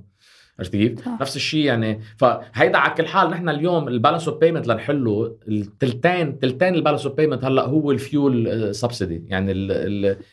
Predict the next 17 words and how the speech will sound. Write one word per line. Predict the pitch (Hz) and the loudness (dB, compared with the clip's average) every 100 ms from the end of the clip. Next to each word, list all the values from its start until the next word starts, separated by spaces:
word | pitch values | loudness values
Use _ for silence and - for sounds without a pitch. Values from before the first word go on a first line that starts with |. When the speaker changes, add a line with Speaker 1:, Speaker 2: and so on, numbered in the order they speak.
| - | -4
Speaker 1:
الفيول | 107 - 143 | -4 0 2
اللي | 131 | 4
عم | 107 | 2
بيجي | 113 104 | 0 -2
من | 98 | -2
برا، | 107 101 90 | 0 0 0
المازوت | 92 98 110 104 107 | -2 -2 -2 -4 -4
الى | 90 | -6
اخره. | - 95 87 80 - - - | -2 -2 -2 -8 -16 -20 -4
سو | 113 | 0
هيدا | 104 156 - | 4 4 2
اذا | 117 | 0
بتشيل | 107 - 165 | -2 -2 -2
السبسيدي | 165 165 165 131 | 0 0 0 0
عنه | 127 135 117 | 2 0 0
لحاله، | 117 117 170 170 127 | 0 2 4 4 2
لحاله | 120 135 135 110 104 | -4 -2 -2 -2 -4